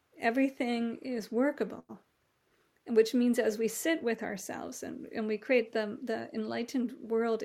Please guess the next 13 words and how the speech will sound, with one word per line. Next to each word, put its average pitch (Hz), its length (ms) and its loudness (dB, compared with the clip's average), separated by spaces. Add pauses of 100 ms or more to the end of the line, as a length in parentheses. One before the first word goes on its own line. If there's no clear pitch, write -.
within 240 420 0
us, - 380 -10 (1080)
that 226 320 2
all 269 260 2
of 294 120 2
the 247 80 2
emotions 226 540 0
we 214 100 0
have 254 340 -2
get 214 180 0
to 226 80 -10
be 220 200 -4
there. 202 280 -12